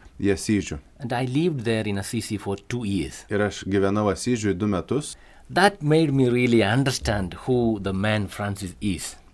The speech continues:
Speaker 1: Tie du metai man padėjo suprast, kas buvo toks Šventasis Pranciškus?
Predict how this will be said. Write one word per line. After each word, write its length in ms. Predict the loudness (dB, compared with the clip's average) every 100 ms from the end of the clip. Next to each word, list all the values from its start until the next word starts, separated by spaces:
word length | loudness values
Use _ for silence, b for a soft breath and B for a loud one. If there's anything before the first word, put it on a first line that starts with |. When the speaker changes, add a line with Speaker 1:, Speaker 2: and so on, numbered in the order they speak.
| _
Speaker 1:
Tie 180 | 2 2
du 180 | 2 -2
metai 340 | 0 0 0 0
man 240 | 0 0 -2
padėjo 520 | -2 0 0 -2 -8
suprast, 480 | -8 -2 -2 -4 -14 b b b -2
kas 400 | 0 0 -4 -8
buvo 380 | -4 0 2 2
toks 420 | 2 0 0 -8 -6
Šventasis 540 | -2 0 0 -2 -4
Pranciškus? 680 | -2 -2 -2 -6 -8 -14